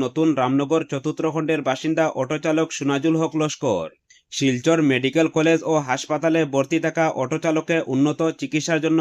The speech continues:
গুয়াহাটি মেডিকেল কলেজে রেফার করেছেন চিকিৎসকরা। রবিবার সকালেই অটোচালককে নিয়ে গুয়াহাটির উদ্দেশ্যে রওনা দেন পরিজনরা।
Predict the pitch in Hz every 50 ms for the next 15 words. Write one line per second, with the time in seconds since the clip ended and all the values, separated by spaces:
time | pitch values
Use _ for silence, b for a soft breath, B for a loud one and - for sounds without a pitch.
0 | 156 151 127 131 131 139 151 139 165 165 156 139 123 120 123 135 127 160 160 156
1 | - 160 156 160 156 151 160 156 139 131 131 135 165 160 156 139 156 156 147 165
2 | 165 160 160 - 151 139 160 156 - - 156 - - 120 104 90 82 - - _
3 | _ _ _ - 113 120 120 113 123 131 135 151 156 156 - - 143 - 147 143
4 | 151 156 165 156 - 131 123 156 151 160 165 156 147 123 - 170 165 156 156 156
5 | 156 160 147 120 123 127 139 151 147 165 160 147 151 143 135 160 151 - 165 165
6 | 156 139 131 127 135 139 147 143 160 160 160 147 - 151 147 151 151 160 151 147
7 | 127 117 104